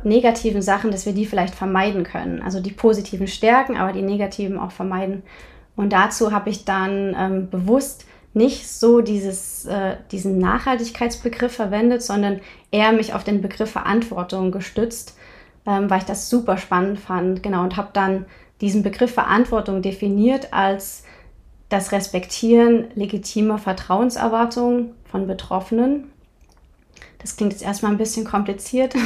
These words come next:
<laughs> Ist es auch. <laughs> Aber, ähm, nicht so sehr. Was mir dabei eigentlich ganz wichtig ist, ist dieser Teil legitime Vertrauenserwartungen. Ähm, legitim deshalb, weil es kann auch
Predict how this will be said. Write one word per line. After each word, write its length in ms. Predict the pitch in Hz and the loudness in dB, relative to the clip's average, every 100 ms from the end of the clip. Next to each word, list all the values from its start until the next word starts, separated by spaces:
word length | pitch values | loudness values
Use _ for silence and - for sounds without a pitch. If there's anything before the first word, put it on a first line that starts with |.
| 208 202 240 | -2 -4 -4
<laughs> 460 | 202 190 - - - | -6 -8 -10 -10 2
Ist 140 | 254 262 | 4 4
es 160 | 240 | 0
auch. 60 | 220 | 2
<laughs> 1080 | 247 240 - - 370 359 311 - 349 339 349 - - - - - - - - | 4 4 4 4 6 6 6 6 4 6 4 4 -2 -2 -2 -2 -4 -6 0
Aber, 520 | - 240 240 240 226 226 | 6 6 6 6 6 8
ähm, 260 | 220 214 220 | 6 6 6
nicht 160 | 233 | 6
so 80 | 226 | 4
sehr. 380 | 202 220 262 277 - - - - | 4 6 6 4 -4 -20 -6 0
Was 200 | 233 240 | 2 6
mir 140 | 247 | 6
dabei 300 | 233 240 240 | 6 6 4
eigentlich 300 | - 220 214 | 4 2 0
ganz 260 | 202 220 233 | 2 2 2
wichtig 280 | 247 240 226 | -2 -2 -4
ist, 140 | 233 | -4
ist 180 | 214 - | -6 -2
dieser 340 | 226 214 208 208 | 0 4 2 0
Teil 560 | - 220 226 233 226 - | -2 2 4 4 2 0
legitime 720 | 220 233 226 - 233 226 208 | 2 2 0 4 6 6 4
Vertrauenserwartungen. 1160 | 196 196 185 202 190 170 - 185 190 185 190 185 - - - 196 | -2 -2 -2 -2 -4 -4 -4 -4 -4 -4 -4 -10 -20 -20 -6 -2
Ähm, 220 | 196 202 | 2 4
legitim 920 | 233 254 240 - 240 233 226 226 - - | 4 4 -2 2 6 6 6 2 -10 -14
deshalb, 520 | - 208 214 226 208 | -4 -4 -2 -2 0
weil 140 | 190 185 | 0 -2
es 120 | - | -4
kann 200 | 190 185 | -2 -2
auch 140 | 190 | -4